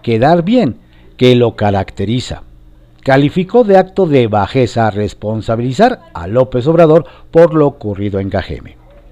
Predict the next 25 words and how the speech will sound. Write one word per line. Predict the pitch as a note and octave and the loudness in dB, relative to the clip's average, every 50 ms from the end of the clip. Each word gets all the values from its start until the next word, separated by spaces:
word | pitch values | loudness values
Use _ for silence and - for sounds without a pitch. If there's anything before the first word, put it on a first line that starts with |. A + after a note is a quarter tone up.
| - - - - - - - - - - | -20 -20 -20 -20 -20 -20 -20 -20 -6 0
"Utilizan | - F3+ F3 E3+ F#3 F#3 A3 G3+ E3+ G3+ F#3+ F3+ | 2 4 4 4 2 0 0 0 2 2 2 4
la | F3 E3+ | 2 2
muerte | E3+ F3 F#3+ G3 F#3 - F3 D#3 | 4 2 2 0 0 0 0 2
de | E3+ | 2
un | F3+ F3+ | 0 0
candidato | F3 - E3 D#3 D3 D3 D#3 E3 E3+ - E3 | 0 0 0 0 2 4 4 4 4 2 2
de | D3 C3 | 2 0
sus | - - A#2+ - - | -2 -4 -10 -10 -4
propias | - E3 - - D3 B2 - | -2 -2 0 2 0 0 0
filas | - D#3 D#3+ E3+ D#3+ - - - - - - - _ | -2 0 2 2 0 0 -4 -18 -20 -20 -20 -6 _
para | C3+ B2 A#2 A#2 A#2+ A#2+ A#2 - - - | 2 2 4 4 4 2 0 -2 -2 -2
el | B2+ A#2+ A#2+ A2+ | 0 0 0 0
golpeteo. | G#2+ A2+ A2 G#2 F2+ - F#2 - - D#3+ D3+ A2 - - - - _ _ _ _ _ _ _ _ - | 0 0 0 -2 -4 -6 -6 0 2 4 4 2 0 -4 -12 -20 _ _ _ _ _ _ _ _ -2
Es | B2+ B2+ B2+ A#2 A2+ | 0 0 2 0 0
lamentable | A2+ G#2+ F#2+ G2 F#2 F2+ F#2 F2+ - A#2 B2 B2+ B2+ A#2+ A#2+ - - | -2 -2 -2 -2 -6 -8 -8 -4 -2 0 0 2 2 2 0 0 -2
e | C3 B2 | -2 -2
irresponsable | A#2+ A2+ G2+ G#2+ G#2+ F#2 - - G2 G#2 G#2 - F3 G3 F#3+ D#3 A#2+ G#2+ - - - - - - - | 0 0 -2 -2 -4 -6 -6 -10 -10 -10 -6 -2 0 0 0 0 0 -2 -4 -6 -12 -20 -20 -20 -8
que | - - C3+ C3+ A#2 | -2 2 2 2 2
se | - A#2+ A#2+ | 0 -2 -4
jueguen | G2+ - - F3 F3+ E3 C#3 C#3+ C#3 C3+ C3 - - - _ | -4 -2 2 4 4 4 4 4 2 0 -2 -8 -18 -16 _
así | - A2+ A#2+ - - G#3 A3+ A3 | -4 -4 -4 -2 -2 -2 -4 -2
con | - E3+ D3 C#3 D#3 | -2 -2 -2 0 0
hechos | E3+ F3 - E3+ - - | -2 -2 -4 -6 -4 -4
como | - A#2+ A2+ A2 A2+ C#3 | -4 -4 -2 0 2 2
ese", | E3+ D3+ - - G2+ E2 | 2 2 0 -4 -10 -12